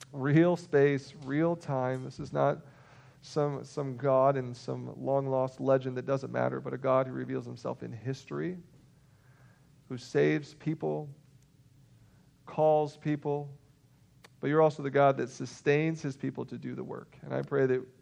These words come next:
none of us would leave here today overconfident in ourselves, but rather confident in the God who goes with his people, the God who comes to his people, uh, the God who reveals himself to his people. And Lord, pray that this meal would,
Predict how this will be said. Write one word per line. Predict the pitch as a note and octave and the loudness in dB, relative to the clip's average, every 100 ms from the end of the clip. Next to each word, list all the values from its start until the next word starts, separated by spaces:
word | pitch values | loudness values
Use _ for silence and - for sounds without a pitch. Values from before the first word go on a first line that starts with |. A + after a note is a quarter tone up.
| _ C#3+ | _ -4
none | D3 | -2
of | D3 | 0
us | C#3 C3+ | 0 -2
would | C3+ | -8
leave | C3 C3+ | -6 -6
here | C3 | -6
today | B2+ C3 C3 B2+ C3 - | -10 -4 -2 0 -2 -4
overconfident | D#3 C#3 C3 - C#3+ C#3+ B2+ B2 B2+ | -6 -6 -4 0 0 0 -8 -8 -8
in | C3 | -6
ourselves, | B2+ - B2+ C3 B2+ C3 | -8 -4 -2 -2 -2 -8
but | - | -8
rather | C3 C3 C3+ | -4 -4 -6
confident | - - C3 C3+ C#3 - - | -10 -4 -4 -4 -10 -10 -12
in | B2+ | -14
the | B2+ | -12
God | C3+ C3 B1+ A2+ A#2 | -4 0 2 0 -6
who | |
goes | C#3 D3 D3 D#3 | -6 -2 -2 -4
with | D3+ | -10
his | C#3+ - | -12 -10
people, | C#3 C3+ C3+ | -12 -10 -12
the | B2+ | -8
God | B2+ B2+ | -10 -10
who | - - | -14 -6
comes | D3 D3+ D3+ - | -4 -4 -8 -12
to | D3+ | -12
his | C#3 | -12
people, | - C#3 C#3 C3+ C3+ - - - - - _ _ | -10 -10 -8 -10 -12 -20 -20 -20 -20 -20 _ _
uh, | C#3 | -12
the | C#3 | 0
God | C3 B2 | 2 2
who | |
reveals | B2+ B2 C#3+ D3 | -2 -4 -2 -2
himself | C#3+ C3+ C#3 C#3 - | -6 -6 -4 -4 -6
to | C#3+ | -12
his | C3+ | -10
people. | C#3+ C#3 C3+ B2+ A#2+ _ _ _ _ _ _ _ _ - | -10 -8 -8 -10 -14 _ _ _ _ _ _ _ _ -14
And | A#2+ A#2+ B2 | -10 -8 -6
Lord, | C3+ B2+ | -6 -6
pray | D3 C#3 | -2 -2
that | B2+ | 0
this | C3 B2 | -4 -8
meal | C3 C3 B2+ | -6 -4 -4
would, | B2+ | -4